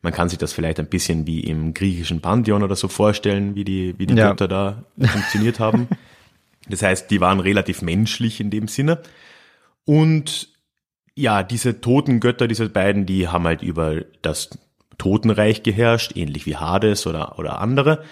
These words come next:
Speaker 1: Und es wird jetzt angenommen, dass diese Idee eines Totengottes, der für die Azteken wohl eine große Rolle gespielt haben dürfte, wie es Totengötter in allen Kulturen getan haben, unter anderem in der Idee von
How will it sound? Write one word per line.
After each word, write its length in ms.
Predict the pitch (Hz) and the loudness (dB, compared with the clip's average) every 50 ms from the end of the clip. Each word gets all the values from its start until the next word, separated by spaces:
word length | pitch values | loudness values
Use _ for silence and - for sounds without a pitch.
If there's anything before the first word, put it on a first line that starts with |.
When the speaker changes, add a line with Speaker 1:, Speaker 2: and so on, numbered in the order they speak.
| - - - - _ _ _ _ _ | -20 -20 -20 -20 _ _ _ _ _
Speaker 1:
Und 680 | - 147 139 139 139 143 143 135 127 - - - - - _ | 0 2 4 4 4 4 2 0 -2 -6 -10 -12 -12 -12 _
es 300 | - 117 117 - - 123 | -8 -8 -6 -6 -4 0
wird 180 | 139 147 143 147 | 0 0 2 2
jetzt 580 | 135 123 - - - - - - - - _ _ _ _ _ _ _ _ _ _ _ _ _ _ _ _ _ - | 0 0 0 -4 -8 -8 -10 -12 -14 -14 _ _ _ _ _ _ _ _ _ _ _ _ _ _ _ _ _ -4
angenommen, 680 | 98 113 139 147 131 127 120 113 110 110 110 107 104 | 0 2 4 4 4 4 4 4 4 4 2 2 0
dass 520 | 92 90 90 90 - - - - - _ _ _ _ _ _ _ _ _ - - | 0 -2 -2 -4 -6 -8 -8 -10 -12 _ _ _ _ _ _ _ _ _ -12 -8
diese 240 | 110 107 - 113 101 | -6 -4 -2 0 0
Idee 520 | 95 92 - - 90 92 104 113 110 104 | 0 0 0 2 2 4 4 6 4 4
eines 240 | 90 92 90 82 - | 4 2 0 -2 -4
Totengottes, 540 | - 95 95 - 104 90 87 82 - 95 - | -4 -4 -2 -2 -2 -2 -2 -2 -4 -2 2
der 260 | 95 92 95 92 - - _ - | 2 2 2 2 -2 -8 _ -8
für 160 | - - 117 | -2 2 2
die 60 | 113 | 2
Azteken 460 | 101 - - 107 117 110 - 107 95 | 2 2 0 0 0 2 2 0 2
wohl 140 | 92 95 92 | 4 4 4
eine 80 | 90 87 | 4 2
große 300 | - 80 87 90 - - | 0 0 -4 -2 -2 -2
Rolle 240 | - 92 98 107 101 | 2 4 4 4 4
gespielt 400 | 98 95 - - 110 110 98 - | 2 0 -2 0 -2 -2 -2 0
haben 220 | 92 82 92 90 | 0 0 0 0
dürfte, 420 | 95 110 120 117 - - 107 92 87 | 2 2 0 0 0 -2 -4 -2 -2
wie 120 | 90 90 | -2 -4
es 200 | 82 - - - _ _ _ _ _ _ _ - | -4 -4 -8 -12 _ _ _ _ _ _ _ 0
Totengötter 480 | 104 98 95 95 90 87 87 - 87 85 | 0 2 2 2 2 2 2 2 0 -2
in 60 | - | 0
allen 320 | - 82 85 90 90 87 | 0 0 0 2 0 0
Kulturen 420 | - 87 - - 92 87 87 85 80 | -2 -4 -4 -2 -2 -2 -2 -2 -2
getan 460 | 80 78 - 82 80 85 98 98 98 | -4 -4 -2 0 2 2 2 2 2
haben, 280 | 101 90 92 98 92 - - - _ _ _ _ _ _ _ _ _ _ _ | 2 2 2 2 0 -2 -6 -16 _ _ _ _ _ _ _ _ _ _ _
unter 340 | - 160 165 151 123 123 104 - | 4 4 6 6 6 4 4 4
anderem 440 | 87 95 101 98 95 95 92 92 | 4 4 4 4 4 4 2 2
in 160 | 101 101 101 95 | 2 0 0 0
der 140 | 90 87 | 0 0
Idee 320 | 90 82 - 82 85 90 90 | -2 -2 0 0 2 0 0
von 480 | - - 85 82 82 85 85 85 82 | 0 -2 -2 -2 -2 -2 -4 -6 -8